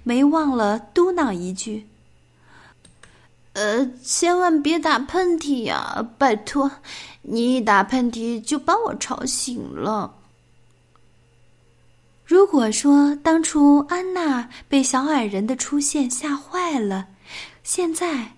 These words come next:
她可是欢天喜地。“脑袋里有个小矮人，真是妙不可言。不是每个人都有这份幸运，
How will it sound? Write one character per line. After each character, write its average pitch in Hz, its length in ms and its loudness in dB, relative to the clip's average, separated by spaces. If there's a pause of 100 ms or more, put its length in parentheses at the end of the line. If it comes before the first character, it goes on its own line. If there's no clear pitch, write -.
(240)
她 240 160 -4
可 226 180 -6
是 202 400 -4
欢 339 320 -8
天 349 240 -6
喜 - 200 -6
地。 294 360 -2 (1700)
“脑 269 180 0
袋 330 240 -2
里 285 300 2
有 262 120 0
个 277 120 -4
小 285 180 -4
矮 330 320 -6
人， 247 380 -4 (380)
真 - 120 -4 (160)
是 285 300 2
妙 285 320 -2
不 262 120 -10
可 - 280 -6
言。 202 480 -6 (760)
不 285 120 2
是 294 160 0
每 269 220 4
个 330 240 -2
人 262 560 -2 (100)
都 320 100 2
有 262 200 2
这 294 180 0
份 339 240 -2
幸 349 380 -2
运， 233 260 -2